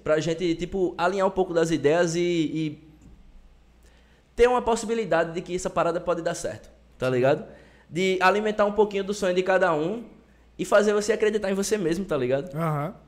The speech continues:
Speaker 1: Essa parada que foi foda. É, foi uma rapaziada que tava lá no começo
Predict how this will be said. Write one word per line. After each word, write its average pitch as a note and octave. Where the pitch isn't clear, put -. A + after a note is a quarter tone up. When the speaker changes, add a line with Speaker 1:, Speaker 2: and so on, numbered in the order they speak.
Speaker 1:
Essa -
parada D#3+
que E3
foi G3+
foda. B2
É, B2+
foi D#3+
uma F3
rapaziada F#3
que G3
tava F3+
lá F3
no F#3
começo G3